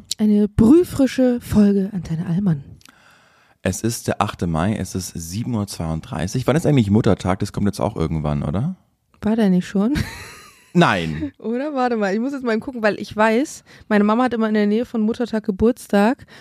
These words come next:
Speaker 1: und deswegen muss ich ihr zum Glück nichts kaufen, <laughs> weil wir das immer so in einem abfrühstücken.
Speaker 2: Oh,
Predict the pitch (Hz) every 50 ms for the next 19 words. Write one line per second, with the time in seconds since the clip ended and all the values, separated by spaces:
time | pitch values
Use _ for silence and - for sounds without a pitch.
0 | - - - 220 208 196 214 214 - 220 220 220 214 226 220 226 208 214 220 208
1 | - 220 214 196 202 208 - 214 202 196 - - - - 220 208 214 262 - -
2 | - 262 285 - - - - - - - - - - 330 - - - 302 302 226
3 | 220 202 214 214 - 220 226 226 208 214 202 - - 196 202 196 - - - -
4 | 202 - - - - 190 180 - 202 202 - -